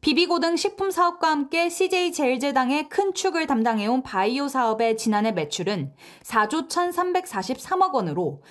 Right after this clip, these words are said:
전체 매출의 이십삼 퍼센트를 차지합니다. 그럼에도 씨제이 제일제당이 바이오 사업을 매각하기로 한 건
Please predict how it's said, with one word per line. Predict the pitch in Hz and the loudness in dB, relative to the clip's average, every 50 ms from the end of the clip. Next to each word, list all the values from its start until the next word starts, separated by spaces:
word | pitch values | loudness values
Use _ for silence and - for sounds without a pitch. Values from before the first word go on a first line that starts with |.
| - _ - | -20 _ -10
전체 | - - 233 233 233 - 349 | -4 -2 0 0 2 2 0
매출의 | 339 330 311 302 - - 311 311 320 320 302 - - | 0 0 -2 -2 -4 -4 -2 0 2 2 0 0 -2
이십삼 | 208 214 214 - 330 320 - - 339 381 359 | -2 -2 0 0 -2 -4 -4 -2 -2 -2 0
퍼센트를 | - 381 370 370 311 233 - - 147 185 220 | 2 0 2 2 0 -2 -2 -2 -2 -2 -2
차지합니다. | 220 285 302 - 302 262 220 180 151 135 131 123 - - - _ _ _ _ _ _ _ _ _ _ _ _ _ _ _ _ _ | -2 -2 -2 0 0 0 0 0 -2 -4 -6 -8 -10 -12 -20 _ _ _ _ _ _ _ _ _ _ _ _ _ _ _ _ _
그럼에도 | - 277 269 277 285 277 240 320 311 240 185 | 2 4 4 4 4 2 0 2 2 0 0
씨제이 | 175 - 330 349 349 359 330 330 339 | 0 0 -2 0 0 2 0 0 0
제일제당이 | 339 302 254 247 269 262 294 240 269 262 254 277 302 320 311 | 0 0 0 0 0 0 0 0 2 2 2 2 0 -2 -4
바이오 | - - 233 208 226 285 320 339 | -4 -2 0 0 2 2 0 0
사업을 | 330 330 320 311 302 269 294 285 208 | 0 2 2 2 2 2 0 0 0
매각하기로 | 185 175 175 269 320 311 - 311 294 277 285 269 | 0 2 2 2 0 0 -2 -4 -2 -2 0 0
한 | 254 214 175 160 156 | 0 0 0 -2 0
건 | 202 214 190 147 127 - | 0 -2 -2 -2 -6 -10